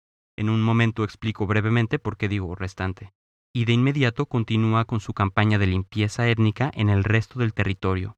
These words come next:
comenzando por Jerusalén. Las demoliciones de casas, clínicas, invernaderos, campos de cultivo, vecindarios y rancherías son cosa de todos los días y considerados crímenes de lesa humanidad.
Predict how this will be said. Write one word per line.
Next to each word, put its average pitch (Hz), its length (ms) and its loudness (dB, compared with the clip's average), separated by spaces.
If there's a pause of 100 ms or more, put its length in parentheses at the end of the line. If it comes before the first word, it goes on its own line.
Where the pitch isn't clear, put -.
(120)
comenzando 110 540 2
por 107 140 -2
Jerusalén. 95 640 -4 (440)
Las 107 180 2
demoliciones 104 680 4
de 104 100 2
casas, 104 640 0
clínicas, 104 760 0
invernaderos, 98 920 0
campos 107 340 0
de 107 80 0
cultivo, 98 640 -2
vecindarios 107 840 0
y 107 40 -6
rancherías 104 640 -2
son 110 360 0 (100)
cosa 110 320 -2
de 101 100 0
todos 113 460 -2
los 98 160 0
días 101 340 -4 (260)
y 120 100 -4
considerados 110 720 2
crímenes 117 480 0
de 95 80 -2
lesa 98 240 -2
humanidad. 95 460 -2